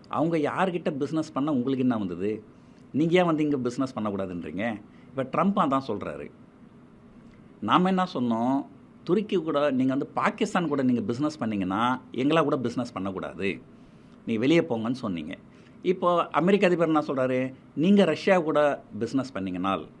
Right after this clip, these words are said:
எங்களா கூட பிசினஸ் பண்ணக்கூடாது." அவர் பிசினஸ் பண்ணக்கூடாதுன்னு கூட சொல்ல, வரி தான் ஐம்பது பர்சன்ட் அதிகம் பண்ணாரு. ஆனா நாம வந்து துருக்கிக்கு என்ன பண்ணோம்,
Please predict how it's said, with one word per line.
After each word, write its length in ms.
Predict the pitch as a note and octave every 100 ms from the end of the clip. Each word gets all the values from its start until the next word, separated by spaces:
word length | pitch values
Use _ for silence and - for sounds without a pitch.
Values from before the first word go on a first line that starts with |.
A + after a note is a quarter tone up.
| - -
எங்களா 280 | F3+ A3
கூட 160 | G3 F3+
பிசினஸ் 340 | C#3+ C3 C#3+
பண்ணக்கூடாது." 640 | - G#2 F2 D2 D#2 D#2 - - - - -
அவர் 160 | D3 D#3
பிசினஸ் 340 | C#3 A3 G#3+
பண்ணக்கூடாதுன்னு 500 | B2+ C#3+ G3 G3+ G3+
கூட 140 | G3 F#3+
சொல்ல, 320 | F#3 C3+ F2+
வரி 260 | F#2 C#3+ G3
தான் 100 | G#3+
ஐம்பது 220 | F#3+ F#3
பர்சன்ட் 340 | F3 - F3
அதிகம் 320 | D#3 D3+ C#3+ C3
பண்ணாரு. 360 | C3 B2+ G#2 - - - - -
ஆனா 240 | A#2+ D#3+
நாம 280 | F3 D3+ G3
வந்து 220 | F#3+ F#3 F#3
துருக்கிக்கு 300 | G3+ G3+ E3+
என்ன 180 | D#3+ D#3
பண்ணோம், 400 | D3+ D#3 E3+